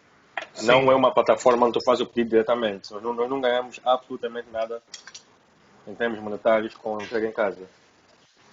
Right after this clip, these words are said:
Speaker 1: Yeah.
Speaker 2: Mas é algo que
Speaker 1: Yeah, mas
Speaker 2: para mim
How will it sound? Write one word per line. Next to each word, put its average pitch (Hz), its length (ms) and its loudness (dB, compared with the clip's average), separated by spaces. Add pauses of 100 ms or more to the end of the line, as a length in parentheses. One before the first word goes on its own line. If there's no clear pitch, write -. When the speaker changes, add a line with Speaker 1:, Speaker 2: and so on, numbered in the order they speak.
(200)
Speaker 1:
Yeah. 120 480 -2 (320)
Speaker 2:
Mas 110 400 0
é 131 100 4
algo 143 240 4
que - 60 -2
Speaker 1:
Yeah, 120 200 0
mas - 360 -8 (220)
Speaker 2:
para 135 180 -8
mim 143 240 -8